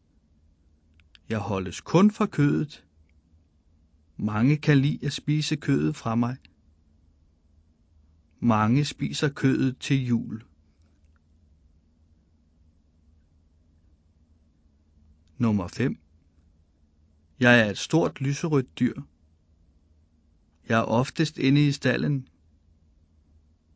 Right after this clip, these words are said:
Jeg holdes kun for kødet. Mine unger sover meget.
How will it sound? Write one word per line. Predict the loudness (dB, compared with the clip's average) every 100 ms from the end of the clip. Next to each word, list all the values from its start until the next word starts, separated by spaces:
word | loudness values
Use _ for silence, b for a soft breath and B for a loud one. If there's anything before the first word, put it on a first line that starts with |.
| _ _ _
Jeg | -4
holdes | -4 -4 -6 -6
kun | 0 2 2
for | 0
kødet. | -2 0 0 -2 -8 -18 _ _ _ _ _ _ _ _ _ _ _ _ _ _ _ _ _ _ _ _ _ _
Mine | 4 6 6
unger | 4 4 4
sover | 2 2 2 2 2
meget. | 0 0 -4 -6